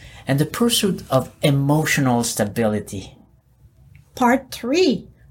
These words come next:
Speaker 2: uncovers the roles of mindfulness and personal growth in decluttering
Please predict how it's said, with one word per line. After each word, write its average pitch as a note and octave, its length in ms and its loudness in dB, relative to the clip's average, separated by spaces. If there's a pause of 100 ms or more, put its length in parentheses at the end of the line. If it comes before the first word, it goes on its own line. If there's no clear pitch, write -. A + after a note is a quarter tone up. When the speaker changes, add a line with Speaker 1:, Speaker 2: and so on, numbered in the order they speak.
(120)
Speaker 2:
uncovers C4 680 2
the A3 140 0
roles A#3 540 0
of A3+ 380 -2
mindfulness A3 1040 -2 (260)
and D4+ 220 0
personal D4+ 600 2
growth C4 680 2
in A3+ 140 2
decluttering G#3+ 800 -6